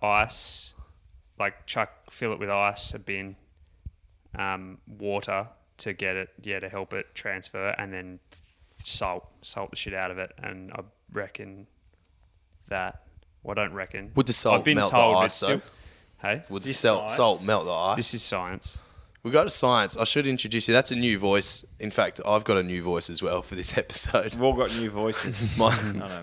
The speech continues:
Speaker 3: mine's
Speaker 2: new
Speaker 3: the same.
Speaker 2: voice is from, um, having a holiday from my life's holiday in Perth, and it's gotta be crook. So, but, um, that new voice is J O B,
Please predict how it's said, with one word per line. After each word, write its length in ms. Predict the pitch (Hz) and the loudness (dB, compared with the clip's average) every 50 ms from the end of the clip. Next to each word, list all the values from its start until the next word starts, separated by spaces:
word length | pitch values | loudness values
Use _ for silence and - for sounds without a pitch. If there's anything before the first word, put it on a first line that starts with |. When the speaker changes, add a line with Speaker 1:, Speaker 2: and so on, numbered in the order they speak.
| 90 | -2
Speaker 3:
mine's 220 | 95 123 131 135 139 | 2 2 2 4 2
Speaker 2:
new 80 | 139 131 | 2 2
Speaker 3:
the 60 | 117 | 4
same. 80 | 113 117 | 4 6
Speaker 2:
voice 220 | 117 107 - - | 6 6 4 2
is 120 | 107 92 - | -2 -2 -4
from, 440 | - - 104 95 92 87 80 - - - - - _ - _ _ | -4 -4 -4 -4 -4 -6 -8 -10 -14 -20 -20 -20 _ -20 _ _
um, 220 | - 92 90 90 90 | -2 0 0 0 2
having 220 | 95 101 101 95 | 2 2 2 2
a 40 | 85 | 0
holiday 460 | - - - 92 95 95 87 87 87 87 | -2 0 2 2 4 4 4 2 0 0
from 200 | - - 87 82 | -4 -6 -8 -4
my 100 | 82 85 | -4 -2
life's 320 | 85 87 87 85 - - | 0 0 0 0 0 -2
holiday 420 | - 90 87 87 85 82 82 85 | -2 -2 -2 -2 -4 -4 -6 -8
in 200 | 85 82 90 - | -8 -10 -12 -14
Perth, 380 | - - 117 104 82 85 - - | -6 -6 -4 -4 -4 -8 -12 -16
and 160 | - 92 85 | -14 -14 -14
it's 260 | 80 - - - - - - - - _ _ | -12 -8 -6 -6 -6 -6 -10 -18 -20 _ _
gotta 140 | - 95 87 | -12 -10 -10
be 80 | 82 78 | -10 -10
crook. 460 | - - - 87 82 - - - - - | -12 -12 -10 -10 -10 -10 -12 -18 -12 -8
So, 160 | - - - | -8 -8 -2
but, 220 | - 95 95 - - | 0 0 0 4 4
um, 180 | 104 101 98 104 | 4 6 6 6
that 120 | 120 120 | 6 6
new 180 | 123 135 131 117 | 6 4 4 4
voice 320 | 113 107 101 98 - - - | 4 4 4 2 0 -2 -4
is 160 | 101 92 - | -6 -6 -4
J 260 | - - 107 98 101 | 2 4 6 6 6
O 160 | 98 95 87 80 | 6 4 2 2
B, 320 | 92 95 92 85 90 - | 0 -2 -2 -2 -4 -8